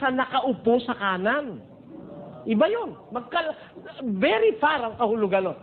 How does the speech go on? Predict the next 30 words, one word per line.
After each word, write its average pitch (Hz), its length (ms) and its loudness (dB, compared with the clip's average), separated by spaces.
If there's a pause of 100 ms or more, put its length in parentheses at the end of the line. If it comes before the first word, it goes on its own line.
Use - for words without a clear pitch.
(300)
Yung 349 240 2
kinakanan, 285 880 2
ang 262 160 -6
ibig 277 240 0
sabihin 262 320 2
sa 262 80 4
Biblia, 185 400 0 (400)
yung 320 320 2 (160)
anak 311 320 2
ng 294 320 2
tao, 294 240 4
ikaw, 302 400 0
pinalakas 269 560 2
mo 269 80 -4
sa 269 160 4
iyong 254 160 0
sarili. 226 320 2
Kasi 262 160 -2
alam 254 320 2
nyo, 214 240 4 (240)
pag 240 240 0
ginawa 254 400 4
kitang 240 320 -2
kanan, 175 640 0 (320)
ano, 156 400 0 (720)
ibig 349 240 -2
sabihin, 269 480 4
eh, 247 160 8
pinagkakatiwalaan 196 1200 2
kita. 147 480 -2